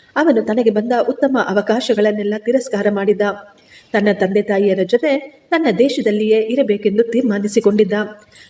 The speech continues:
ಅವನು ತನ್ನ ಸ್ವಂತ ಊರಿನಲ್ಲಿಯೇ ಒಂದು ಸಣ್ಣ ಕಂಪನಿಯಲ್ಲಿ ಮ್ಯಾನೇಜರ್ ಆಗಿ ಕೆಲಸ ಮಾಡ್ತಿದ್ದ. ಅವನ ಜೀವನ ಈಗ ತುಂಬಾ ಸಂತೋಷವಾಗಿಯೇ ನಡೀತಾ ಇತ್ತು.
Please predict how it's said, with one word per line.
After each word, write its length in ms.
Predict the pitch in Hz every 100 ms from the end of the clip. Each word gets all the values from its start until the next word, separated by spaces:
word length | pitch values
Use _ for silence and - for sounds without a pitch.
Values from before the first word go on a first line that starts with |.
| 302
ಅವನು 200 | 349 285
ತನ್ನ 160 | 254 254
ಸ್ವಂತ 360 | 240 247 294 269 214
ಊರಿನಲ್ಲಿಯೇ 640 | 226 208 208 208 208 208
ಒಂದು 180 | 226 226
ಸಣ್ಣ 280 | 226 262 247
ಕಂಪನಿಯಲ್ಲಿ 680 | 208 208 208 208 202 202 -
ಮ್ಯಾನೇಜರ್ 440 | 196 247 220 202
ಆಗಿ 200 | 196 233
ಕೆಲಸ 280 | 233 190 196 220
ಮಾಡ್ತಿದ್ದ. 360 | 196 196 185 202 - - _ _ _ -
ಅವನ 160 | 202 196
ಜೀವನ 340 | 185 220 208 247 254
ಈಗ 160 | 269 226
ತುಂಬಾ 320 | 269 254 220
ಸಂತೋಷವಾಗಿಯೇ 800 | 226 196 220 247 233 196 202 220
ನಡೀತಾ 320 | 214 196 202
ಇತ್ತು. 320 | 196 196 196